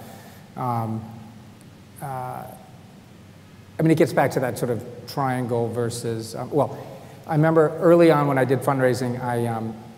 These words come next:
I was at a, um, uh, uh, some, this guy was gonna host an event. So he invited forty people to a cocktail party to help.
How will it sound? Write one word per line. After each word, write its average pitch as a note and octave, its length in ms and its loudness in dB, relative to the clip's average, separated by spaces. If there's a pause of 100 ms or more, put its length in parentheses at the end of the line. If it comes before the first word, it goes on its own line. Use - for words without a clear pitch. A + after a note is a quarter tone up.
(180)
I B2+ 120 -2
was A#2+ 180 0
at B2 100 0
a, A#2 240 -2
um, G#2+ 220 -8 (1400)
uh, A2+ 240 -10 (1800)
uh, A#2+ 220 -4 (240)
some, E3 280 0
this D3 160 0
guy C#3 160 2
was C#3 140 0
gonna C3 160 -2
host B2+ 240 0
an B2 80 -4
event. G#2+ 260 -6 (1120)
So D3+ 180 4
he D3 80 6
invited C#3 320 4
forty E3+ 300 4
people C#3+ 240 0
to C#3 120 2
a A#2 40 2
cocktail A#2 340 0
party G#2+ 380 -2 (320)
to A2+ 480 2 (720)
help. C3 280 0